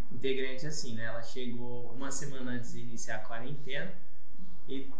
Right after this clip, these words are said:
depois já foi pro home office, como todos nós estamos. Se apresenta aí, Ju.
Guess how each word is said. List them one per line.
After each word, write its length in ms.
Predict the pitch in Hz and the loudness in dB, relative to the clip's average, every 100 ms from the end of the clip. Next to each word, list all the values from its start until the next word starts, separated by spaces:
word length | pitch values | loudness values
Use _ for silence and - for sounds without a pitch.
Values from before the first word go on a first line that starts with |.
| - - - | 0 0 0
depois 320 | 147 143 139 | 0 0 0
já 120 | 143 | 0
foi 160 | 143 143 | 0 0
pro 180 | 147 131 | 0 0
home 180 | 135 131 | 0 0
office, 260 | 127 123 - | 0 0 0
como 220 | 139 139 | 0 0
todos 280 | 143 143 143 | 0 0 0
nós 220 | 131 135 | 0 0
estamos. 580 | 135 131 127 104 101 - - - - | 0 0 0 0 0 0 0 0 0
Se 120 | - 123 | 0 0
apresenta 460 | 127 131 135 131 | 0 0 0 0
aí, 200 | 131 131 | 0 0
Ju. 160 | 135 | 0